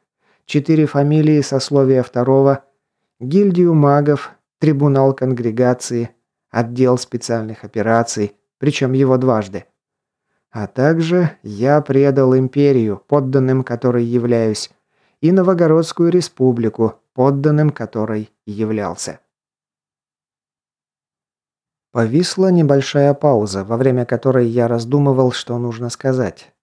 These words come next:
но Никлас комментариев от меня, как оказалось, не ждал. «Знаешь, как я познакомился с Ливией? Именно я был тем человеком, который отвечал за её похищение из храма Асклепия,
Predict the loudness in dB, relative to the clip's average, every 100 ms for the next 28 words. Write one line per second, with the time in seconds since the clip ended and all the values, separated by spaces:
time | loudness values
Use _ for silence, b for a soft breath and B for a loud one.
0 | _ -10 -6 -4 -6 -4 -2 -2 -2 -2
1 | -2 -4 0 0 0 -2 -2 0 0 0
2 | -2 -4 -8 -8 -8 -10 -12 -12 -12 -12
3 | -14 -16 _ _ _ _ _ _ _ _
4 | _ _ _ _ _ _ _ _ _ _
5 | _ _ _ _ _ _ -16 -8 -2 -2
6 | -2 -4 -6 -4 -2 -2 -6 -6 -2 -2
7 | -2 -4 -6 -8 -6 -4 -4 -4 -10 -14
8 | _ _ _ _ 0 0 0 0 -2 0
9 | 0 0 -2 -4 -2 -2 0 2 2 2
10 | 2 0 0 0 2 2 0 0 -2 0
11 | 2 2 2 2 2 2 0 -2 -8 -10
12 | -8 -2 -2 -2 -6 -8 -6 -6 -6 -4
13 | -2 0 -2 -4 -2 -2 -2 -10